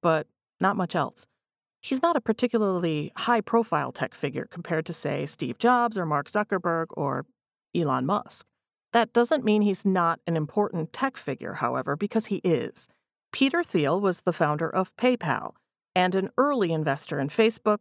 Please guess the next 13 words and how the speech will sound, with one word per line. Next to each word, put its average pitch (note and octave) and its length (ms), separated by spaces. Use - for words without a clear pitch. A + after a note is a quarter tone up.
along F3 300
with E3+ 160
other G3 240
tech - 200
companies E3 540
like C#3 280
Airbnb, D#3+ 800
Lyft, G#3 480
and G3 140
Spotify. D#3 640
He B3 100
started E3+ 540
Palantir, F#3 800